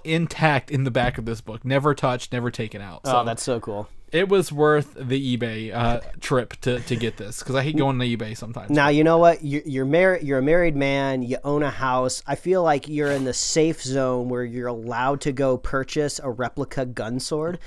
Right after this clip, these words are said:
Speaker 2: because that's the coolest thing about Final Fantasy eight, and you just mount it on your wall. And then when people come over, they won't look at you and judge you because they're like, "Look at all I have. Yes, I have
Speaker 1: Yeah.
Speaker 2: a gun sword. You cannot judge me. I'm a fully employed male with a
Speaker 1: Yeah.
Speaker 2: wife."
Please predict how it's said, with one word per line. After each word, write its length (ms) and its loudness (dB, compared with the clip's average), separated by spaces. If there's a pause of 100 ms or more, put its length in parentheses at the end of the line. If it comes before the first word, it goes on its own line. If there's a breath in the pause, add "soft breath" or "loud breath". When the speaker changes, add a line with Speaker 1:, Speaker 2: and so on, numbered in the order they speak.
(220 loud breath)
Speaker 2:
because 260 2
that's 220 4
the 80 2
coolest 480 4
thing 100 4
about 220 4
Final 240 0
Fantasy 400 0
eight, 180 4
and 140 -2
you 80 -2
just 100 -6
mount 300 0
it 80 0
on 160 -2
your 120 -2
wall. 380 -2 (260 loud breath)
And 140 2
then 140 4
when 120 4
people 260 4
come 200 2
over, 240 6
they 140 6
won't 240 4
look 160 2
at 80 -2
you 180 2
and 140 0
judge 340 4
you 160 0
because 300 0
they're 80 -2
like, 180 -4
"Look 220 8
at 80 10
all 200 12
I 180 8
have. 580 0 (240 loud breath)
Yes, 260 4
I 60 4
have 140 6
Speaker 1:
Yeah. 40 2
Speaker 2:
a 40 -2
gun 200 2
sword. 280 2
You 60 0
cannot 340 2
judge 280 4
me. 140 0
I'm 160 0
a 40 -2
fully 360 2
employed 420 2
male 480 0
with 160 -4
a 40 2
Speaker 1:
Yeah. 40 4
Speaker 2:
wife." 320 2